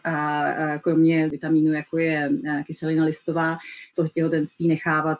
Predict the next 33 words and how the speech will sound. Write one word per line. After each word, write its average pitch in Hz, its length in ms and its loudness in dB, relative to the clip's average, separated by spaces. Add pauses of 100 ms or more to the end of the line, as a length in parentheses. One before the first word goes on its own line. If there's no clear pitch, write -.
(120)
eh, 151 280 -2
sledovat 160 500 0
a 160 40 2
nechávat, 156 480 -2 (100)
eh, 143 280 -8
být, 160 300 -6
ať, 151 100 -10 (320)
ať 147 80 -20 (100)
probíhá 156 400 -4
tak, 151 200 -8
jak, 165 220 -4
eh, 165 340 0
to 165 60 -4
příroda 165 420 0
umí. 165 320 2 (340)
Nicméně 226 880 6
to 196 60 2
neznamená, 202 720 4
že 196 420 2
i 170 60 2
když 180 340 2
chemické 165 380 0
látky 160 360 -2
a - 40 -6
estrogeny 165 600 0
nám 156 200 2
nejsou 156 260 0
předepisovány, 165 720 -2
takže 165 200 -4
se 160 120 -8
s - 60 -6
nimi 175 180 4
nesetkáváme. 151 760 -6